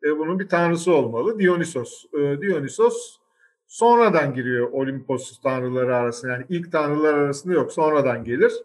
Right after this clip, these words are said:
E, Zeus'la Semele'nin oğlu. Bozdağlar'da, İzmir Ödemiş civarında Bozdağlar vardır. Bozdağlar'da doğar.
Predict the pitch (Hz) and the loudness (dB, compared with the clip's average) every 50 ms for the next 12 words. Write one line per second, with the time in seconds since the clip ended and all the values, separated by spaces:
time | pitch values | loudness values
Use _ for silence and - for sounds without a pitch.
0 | _ _ _ _ - - - - - - - - 147 151 160 165 165 160 147 143 | _ _ _ _ -20 -20 -20 -20 -20 -20 -6 0 2 4 6 6 4 4 2 4
1 | 220 220 208 196 202 - 233 233 226 - 202 190 190 196 190 175 151 135 123 110 | 4 6 6 4 4 2 0 -2 0 2 2 2 4 4 4 4 4 2 -2 -6
2 | - _ _ _ _ _ _ _ - 139 135 127 127 147 208 240 - - - _ | -12 _ _ _ _ _ _ _ -4 -2 -2 0 2 2 2 2 0 -2 -4 _
3 | 175 185 214 220 214 - - 147 131 120 123 123 117 123 139 147 139 147 160 156 | 2 2 2 2 2 0 0 0 0 0 -2 -4 -6 -6 -6 -6 -6 -6 -8 -8
4 | 151 143 147 - _ _ - 151 143 151 151 147 143 - - 139 131 135 135 139 | -8 -10 -10 -14 _ _ -8 -6 -4 -4 -6 -6 -8 -8 -4 -4 -2 -2 -2 -4
5 | 143 139 131 139 143 143 143 139 139 127 117 117 113 113 113 117 120 117 127 170 | -4 -4 -2 0 0 0 0 0 0 2 2 0 -2 -2 -2 -2 -4 -2 0 0
6 | 226 233 - - - - - - _ _ _ 160 185 202 202 190 185 202 190 185 | 0 -2 -2 -8 -16 -20 -20 -20 _ _ _ 0 0 0 0 2 2 2 4 4
7 | 185 185 180 175 175 175 202 196 156 - - - _ _ _ 131 131 123 120 123 | 4 4 2 2 2 2 2 2 2 0 -4 -14 _ _ _ -4 -2 -2 -2 -2
8 | 180 190 | -4 -6